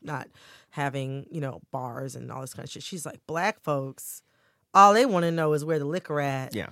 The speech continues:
Speaker 1: It sound real familiar, actually. All
Speaker 2: Yeah.
Speaker 1: they do is hang out in bars and not do shit and blah, blah, blah,
Speaker 2: And
Speaker 1: blah.
Speaker 2: reproduce at, like,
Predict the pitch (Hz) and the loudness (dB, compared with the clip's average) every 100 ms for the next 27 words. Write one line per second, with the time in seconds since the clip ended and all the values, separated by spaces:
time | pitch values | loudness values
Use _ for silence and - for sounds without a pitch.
0 | - - - 320 240 175 160 160 151 147 | -14 -12 4 6 6 4 2 0 2 0
1 | 151 - 139 143 202 208 190 185 156 165 | -2 -4 -6 2 4 4 4 2 2 -2
2 | 160 160 160 151 151 151 139 147 147 131 | 2 0 2 4 4 4 2 -2 -2 -2
3 | 151 143 - 156 147 143 131 123 143 143 | -4 -4 -4 -2 0 -2 -4 -6 -4 -4
4 | 139 139 139 135 113 135 123 123 98 104 | -4 -2 -2 -4 -2 0 0 0 -2 -4
5 | - 92 85 87 80 82 | -4 -6 -4 -4 -4 -8